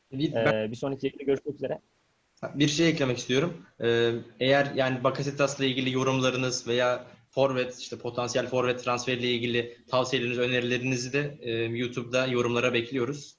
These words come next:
Speaker 1: Bize şuradan abone şuradan abone olabilirsiniz.
Speaker 2: Abone, abone olmayı unutmayın.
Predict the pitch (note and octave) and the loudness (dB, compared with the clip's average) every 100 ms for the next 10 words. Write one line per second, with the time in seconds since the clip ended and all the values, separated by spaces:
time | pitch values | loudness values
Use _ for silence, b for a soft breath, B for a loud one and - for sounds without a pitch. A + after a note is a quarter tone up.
0 | A#2+ A#2+ B2+ - - B2+ A#2+ A#2+ - A#2 | -8 -2 -2 -4 -6 -2 0 0 -2 0
1 | A#2+ A#2+ - _ - - A#2+ A#2+ A#2 A#2 | 0 0 -4 _ -16 -8 -2 0 2 2
2 | A#2 A#2 A#2+ C3 C3 - - A#2 A#2+ A#2 | 2 0 0 -2 -2 -4 -4 -2 -2 -4
3 | A2+ A2 A2 G#2+ G#2+ | -4 -8 -8 -8 -8